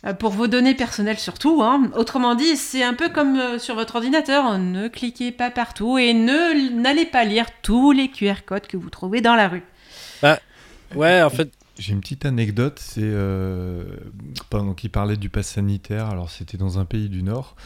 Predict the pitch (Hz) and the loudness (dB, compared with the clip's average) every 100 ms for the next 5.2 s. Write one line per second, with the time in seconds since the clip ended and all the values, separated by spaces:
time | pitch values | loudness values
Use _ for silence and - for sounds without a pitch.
0 | - - - - 107 98 95 90 95 95 | -20 -20 -20 -12 -6 -4 -4 -4 -4 -2
1 | 104 113 104 92 90 90 98 101 - - | -2 0 0 -2 -2 -2 -2 -2 -6 -4
2 | 107 - 117 104 95 90 - - 113 120 | -2 2 2 2 0 -2 -4 -2 0 2
3 | 107 95 90 90 95 95 - 95 - 139 | 0 0 -2 -4 -4 -6 -4 -8 -4 -6
4 | 139 - 98 101 107 135 143 - 151 143 | -6 -6 -4 -2 -2 -2 -6 -4 -6 -4
5 | 131 | -6